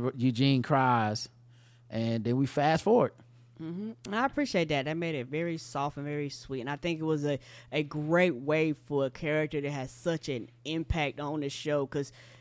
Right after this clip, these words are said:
Speaker 2: she has been there for a very, very long time. She's been there since, like, Alexandria. Like, she's been there for a hot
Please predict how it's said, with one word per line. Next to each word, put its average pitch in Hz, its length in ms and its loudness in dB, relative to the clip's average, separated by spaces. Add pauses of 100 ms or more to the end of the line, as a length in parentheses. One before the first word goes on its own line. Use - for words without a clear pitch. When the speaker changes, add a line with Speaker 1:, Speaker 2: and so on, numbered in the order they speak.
(120)
Speaker 2:
she 220 300 2
has 170 220 4
been 180 160 4
there 170 80 2
for 151 100 -6
a 139 40 -2
very, 180 440 4
very 170 360 4
long 147 280 -2
time. 160 320 -4
She's 269 200 2
been 190 160 2
there 170 100 4
since, 160 180 -8
like, 160 180 2
Alexandria. 151 680 0
Like, 135 180 -2
she's 226 220 -6
been 165 160 -2
there 151 80 0
for 135 260 -4
a 110 80 -4
hot 170 240 -4